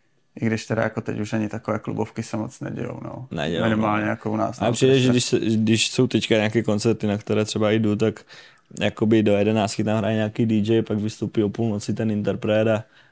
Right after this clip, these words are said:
Speaker 2: a v jednu už v tom klubu není ani noha, víš, jo. Tady
Speaker 1: Jo,
Speaker 2: to vždycky
Speaker 1: jo,
Speaker 2: jelo
Speaker 1: jo.
Speaker 2: prostě do rána, všude bordel, rozbité všechno a tak.
Speaker 1: Jo, rozběly se stoly, židle, hodně
Speaker 2: Jo.
Speaker 1: se tagovalo, teď už se podle mě vůbec netaguje.
Speaker 2: Což je dobře, kámo, to mě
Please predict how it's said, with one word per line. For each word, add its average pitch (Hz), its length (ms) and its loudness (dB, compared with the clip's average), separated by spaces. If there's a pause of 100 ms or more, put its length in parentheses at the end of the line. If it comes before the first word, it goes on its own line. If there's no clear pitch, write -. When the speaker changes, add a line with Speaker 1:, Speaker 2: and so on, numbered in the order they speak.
Speaker 2:
a - 80 -2
v 104 80 4
jednu 110 260 4
už 104 160 0
v - 40 -20
tom 113 160 0
klubu 107 260 -2
není 101 200 -2
ani 104 180 0
noha, 110 220 -2
víš, 82 200 -6
jo. 101 160 -2
Tady 98 220 -2
Speaker 1:
Jo, 117 100 4
Speaker 2:
to 107 60 2
vždycky 107 220 2
Speaker 1:
jo, 107 40 2
Speaker 2:
jelo 107 140 4
Speaker 1:
jo. 107 80 0
Speaker 2:
prostě 107 300 -2
do 104 120 2
rána, 101 440 2
všude 101 240 -4
bordel, 101 440 -2
rozbité 104 500 -8
všechno 104 340 -8
a 104 60 -8
tak. 113 120 0
Speaker 1:
Jo, 104 220 2
rozběly 107 420 0
se 120 140 -4
stoly, 110 440 0
židle, 110 640 0
hodně 113 220 2
Speaker 2:
Jo. 113 40 0
Speaker 1:
se 120 140 -2
tagovalo, 110 680 0
teď 113 180 -6
už 110 120 -4
se 110 120 -8
podle 110 260 -4
mě 110 120 -2
vůbec 104 340 -4
netaguje. 107 600 -2
Speaker 2:
Což 123 200 4
je 120 100 6
dobře, 107 280 4
kámo, 98 260 2
to 95 120 -4
mě 107 80 0